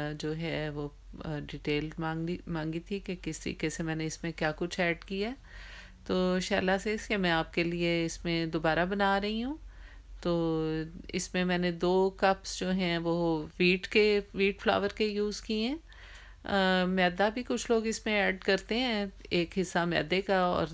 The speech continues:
तीन हिस्से आटे के, लेकिन हम लोग चूँकि whole wheat नहीं यूज़ करते, regular गंदम का आटा होता है,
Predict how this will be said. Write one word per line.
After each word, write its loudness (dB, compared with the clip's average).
तीन 0
हिस्से 0
आटे 0
के, 0
लेकिन -2
हम 0
लोग 0
चूँकि -2
whole 2
wheat 0
नहीं 0
यूज़ 0
करते, 0
regular 0
गंदम -2
का 2
आटा 0
होता -2
है, -2